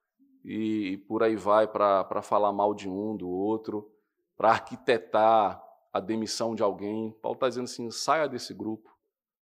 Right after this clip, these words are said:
né, bloqueie, entendeu? Não participe, não faça isso." Depois ele vai falar da linguagem obscena do vosso pa-, falar, literalmente o palavrão,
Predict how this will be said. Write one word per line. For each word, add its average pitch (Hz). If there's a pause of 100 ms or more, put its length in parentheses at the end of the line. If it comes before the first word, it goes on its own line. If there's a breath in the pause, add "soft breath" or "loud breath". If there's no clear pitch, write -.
(160)
né, 107
bloqueie, 131 (460)
entendeu? 98
Não 120
participe, 120
não 127
faça 123
isso." 107 (800 soft breath)
Depois 147
ele 156
vai 160
falar 143
da 143
linguagem 151
obscena 147
do 143
vosso 139
pa-, -
falar, 123
literalmente 160
o 175
palavrão, 107